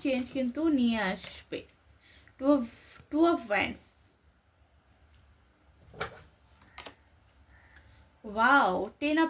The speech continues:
Pentacles, fulfillment। Wow। আহ, স্ট্যান্ড নেবে। এতদিন আপনারা যারা no contact সিচুয়েশনে রয়েছেন, আপনার পার্টনার কোনো রকম কোনো স্ট্যান্ড নিচ্ছ না, নিচ্ছিল না।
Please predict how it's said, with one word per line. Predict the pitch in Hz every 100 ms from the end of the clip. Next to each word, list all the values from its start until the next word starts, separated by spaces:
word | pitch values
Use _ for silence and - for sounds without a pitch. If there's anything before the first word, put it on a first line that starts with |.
| 311
Pentacles, | 277 277 330 330 302 208 220 -
fulfillment। | 330 330 381 370 381 247 202 - - - - - - 214 208
Wow। | 196 269 - - - - - - - - - - - - 294
আহ, | 285 294 302 294 285 - - _ -
স্ট্যান্ড | - 370 349 370 370 285
নেবে। | 220 202 -
এতদিন | 285 349 294 381 427 _ - -
আপনারা | - 311 349
যারা | 349 359 285
no | 285 302
contact | 302 320 -
সিচুয়েশনে | 277 269 277 277 285 233
রয়েছেন, | 220 269 269
আপনার | 269 302 262
পার্টনার | 233 240 269
কোনো | 269 269
রকম | 269 269
কোনো | 285 285
স্ট্যান্ড | - 240 233 247 220
নিচ্ছ | 233 - 233 226
না, | 240 - - 240 254
নিচ্ছিল | 277 - - 311 302 311 254 214
না। | 190